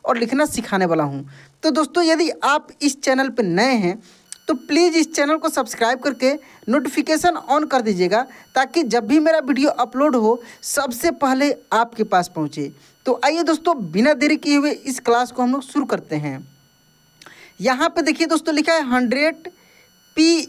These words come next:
ई आर सी ई एन टी, परसेंट। इसको हम लोग क्या पढ़ेंगे, मैं एक एक वर्ड को दोस्तों आपको लिख कर भी बताऊँगा। इसको हम लोग पढ़ेंगे परसेंट,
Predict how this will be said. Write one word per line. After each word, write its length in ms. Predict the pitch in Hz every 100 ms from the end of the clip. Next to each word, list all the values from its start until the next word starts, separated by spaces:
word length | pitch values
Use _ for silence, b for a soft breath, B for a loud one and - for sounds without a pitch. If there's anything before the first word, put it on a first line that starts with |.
| -
ई 120 | 285 -
आर 440 | 208 214 262 294
सी 440 | - - - 311 330 311 220
ई 180 | 277 247
एन 220 | 233 240 226
टी, 200 | 196 160 -
परसेंट। 600 | 247 233 - 285 269 233 240
इसको 320 | 226 220 277
हम 80 | 269
लोग 100 | 277
क्या 120 | 277
पढ़ेंगे, 420 | 277 277 269 294 320 b b b b -
मैं 240 | 254 320
एक 240 | 311 -
एक 160 | 339 320
वर्ड 260 | 254 302 302
को 100 | 285
दोस्तों 340 | 302 - 311
आपको 220 | 294 311
लिख 300 | 254 262 -
कर 100 | 285
भी 120 | 254 247
बताऊँगा। 560 | 254 247 240 240 262 269 B B -
इसको 220 | 247 311
हम 60 | 311
लोग 140 | 302
पढ़ेंगे 320 | 254 269 302
परसेंट, 680 | - 262 226 - 262 262 262